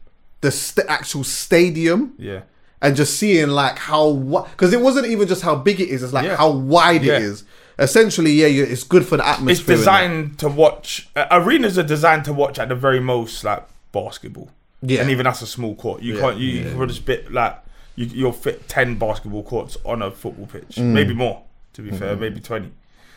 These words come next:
Speaker 2: So, like, arenas are built for, to have good views, no, regardless of where you're sitting, kind of.
Speaker 1: Yeah, yeah, yeah.
Speaker 2: Football is a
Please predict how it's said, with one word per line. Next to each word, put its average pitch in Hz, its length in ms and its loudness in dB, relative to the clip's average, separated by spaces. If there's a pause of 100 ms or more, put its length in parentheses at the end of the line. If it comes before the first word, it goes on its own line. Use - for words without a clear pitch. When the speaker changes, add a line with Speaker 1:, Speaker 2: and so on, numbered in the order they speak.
Speaker 2:
So, 101 360 -6 (600)
like, 123 260 2
arenas 151 520 4
are 135 80 4
built 139 320 2 (680)
for, 127 320 2
to 135 100 -8
have 127 240 -2
good 151 160 2
views, 123 580 -2 (180)
no, 147 240 0
regardless 143 600 4
of 123 120 -4
where 131 100 2
you're 120 100 2
sitting, 110 360 -6
kind 120 440 -2
of. 85 240 -8
Speaker 1:
Yeah, 120 220 2
yeah, 101 120 0 (100)
yeah. 90 100 -6 (320)
Speaker 2:
Football 135 500 0 (280)
is 117 280 -10
a 101 40 -14